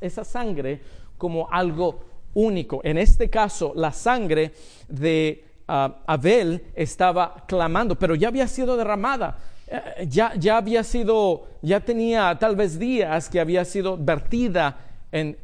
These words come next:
pero aún así, para Dios, esa sangre era fresca. Cuando Dios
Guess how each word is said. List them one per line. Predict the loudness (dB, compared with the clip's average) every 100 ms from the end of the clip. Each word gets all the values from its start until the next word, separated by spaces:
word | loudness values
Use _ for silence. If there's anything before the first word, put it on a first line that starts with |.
| -6
pero | 0 0 2
aún | 2 0
así, | -2 -2 -4 -2
para | 0 0 0
Dios, | -2 -2 0 -2 -4
esa | -2 2
sangre | 4 6 4 2 -2
era | -2 -2
fresca. | -2 -2 -2 -6 -10 -12 -14 -16 -20 -20 -20 -20 -20 -20 -20 -20 -20 -20 -20 -20 -20 -20 -20 -20 -20 -20 -20 -20 -20 -20 -20 -20 -20 -20 -20 _ _ -20 -20
Cuando | -4 -2 0 0 -2
Dios | -2 0 2 0 -4 -14